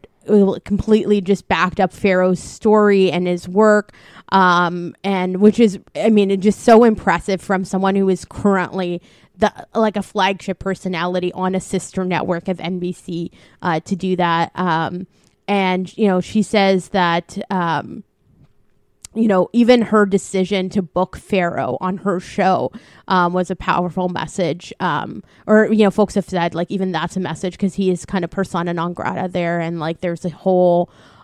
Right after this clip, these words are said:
um, you know, the way she describes it, she's like, "This, there are a, the building has kind of been shaken by what's, by what's happened. Peop-, there's a,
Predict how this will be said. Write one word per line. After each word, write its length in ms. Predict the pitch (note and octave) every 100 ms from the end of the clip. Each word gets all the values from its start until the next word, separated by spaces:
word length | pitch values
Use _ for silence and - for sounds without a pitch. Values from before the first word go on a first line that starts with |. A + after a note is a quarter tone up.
| -
um, 640 | F3+ - - C#3+ - - - - -
you 160 | G#3
know, 160 | F#3+ F3+
the 120 | F#3+
way 140 | F#3+ F#3+
she 220 | - G#3+
describes 480 | G3+ - G3 F3 F3+
it, 80 | F3
she's 280 | G3 F3
like, 240 | F3 F3 -
"This, 220 | F#3+ - -
there 220 | G3 G3 G3
are 60 | G3
a, 160 | G3 F#3+ _ _ _ _ -
the 120 | F3+
building 420 | E3+ G#3 F#3+ F#3
has 180 | F3 E3+
kind 220 | - F#3+
of 160 | E3+ -
been 160 | F3+ D#3+
shaken 640 | - - F3 - - F3+
by 240 | - G2+
what's, 300 | A#2 F3 - -
by 220 | - B2 F3
what's 240 | D#3 -
happened. 480 | - E3 - F3 E3
Peop-, 240 | G3 -
there's 240 | G3 F3+
a, 80 | F3+